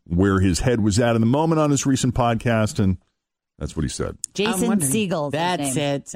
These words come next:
Speaker 3: And I'm trying to think of
Speaker 1: Oh, yeah.
Speaker 3: sex scenes with chubby girls in it. There was that one with Melissa McCarthy. Remember
Speaker 1: Right.
Speaker 3: Foxhole?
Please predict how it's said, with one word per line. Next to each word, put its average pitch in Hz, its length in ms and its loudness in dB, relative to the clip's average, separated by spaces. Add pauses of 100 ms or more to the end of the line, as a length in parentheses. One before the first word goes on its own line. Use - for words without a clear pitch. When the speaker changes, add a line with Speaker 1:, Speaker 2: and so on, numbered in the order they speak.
Speaker 3:
And 170 100 -2
I'm 190 100 -4
trying 240 300 -2
to 180 60 -2
think 165 300 -4
of 143 320 -2
Speaker 1:
Oh, - 140 -4
yeah. 76 60 -4
Speaker 3:
sex 156 280 -4
scenes 160 340 -4
with 135 180 -8 (200)
chubby 165 240 -4
girls 196 500 -2
in 127 140 -2
it. 101 160 -6 (920)
There 202 120 -2
was 202 80 -2
that 202 160 -2
one 208 200 0
with 165 140 -2
Melissa 156 400 -2
McCarthy. 143 760 -4 (520)
Remember 175 260 -2
Speaker 1:
Right. - 60 -8 (360)
Speaker 3:
Foxhole? 110 460 0